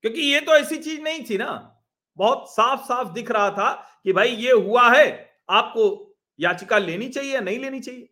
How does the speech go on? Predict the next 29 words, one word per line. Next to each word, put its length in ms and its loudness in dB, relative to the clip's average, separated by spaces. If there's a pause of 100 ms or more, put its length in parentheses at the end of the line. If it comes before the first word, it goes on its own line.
(520)
आपने 300 0
याचिका 380 0
ले 220 0
ली, 380 -8 (1200)
और 120 6
उसके 280 0
बाद 500 0 (340)
चूंकि 140 -10
कपिल 340 -4
सिब्बल 340 -2
आए 160 6
थे, 300 -6 (260)
उसके 200 -8
बाद 120 4
आपने 260 -4
कह 140 -6
दिया 160 -2
कि 60 -8
"Why 180 -2
don't 240 -6
you 120 -10
approach 360 -8
the 120 -8
high 240 -8
court?" 220 -4 (1200)
कमाल 300 2
है 100 -2
ये। 240 -12 (1300)
भाई, 360 0